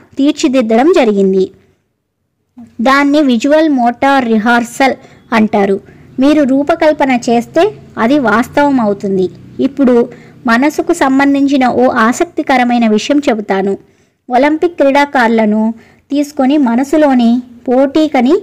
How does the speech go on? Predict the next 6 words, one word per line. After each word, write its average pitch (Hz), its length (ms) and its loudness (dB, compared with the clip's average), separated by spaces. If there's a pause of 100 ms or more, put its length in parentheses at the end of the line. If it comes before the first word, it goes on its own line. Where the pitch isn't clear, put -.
(420)
వారిని 254 420 0
పరిగెత్తమని 262 760 0
చెప్పాం. 226 480 -4 (1300)
తర్వాత 330 460 0
వారిని 233 580 0 (200)
అత్యంతాధునికమైన 269 1400 0